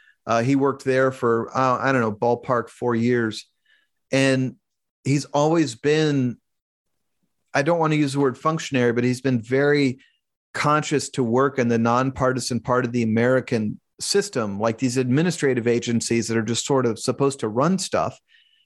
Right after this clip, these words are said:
And so he doesn't talk a lot about who he votes for, but there's just no getting away from his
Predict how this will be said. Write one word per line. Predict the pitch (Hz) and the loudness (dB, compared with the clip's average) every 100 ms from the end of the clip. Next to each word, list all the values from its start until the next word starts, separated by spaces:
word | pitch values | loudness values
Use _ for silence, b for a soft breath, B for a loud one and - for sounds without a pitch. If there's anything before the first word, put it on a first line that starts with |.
| - | -6
And | 135 | 0
so | 165 | 2
he | |
doesn't | 160 175 | 2 0
talk | 165 180 180 | 2 0 0
a | 151 | 2
lot | 127 123 | 2 2
about | 117 110 | 0 0
who | 135 | 2
he | 127 | 2
votes | 113 147 147 | 2 0 0
for, | 117 113 | -2 -2
but | 135 - | 0 0
there's | 269 | 0
just | 254 - 139 | 0 -2 -2
no | |
getting | 117 110 104 - _ _ - | 0 -2 -4 -10 _ _ -2
away | 117 123 131 | 0 2 2
from | 127 123 110 | 0 -4 -2
his | 117 107 | -2 -4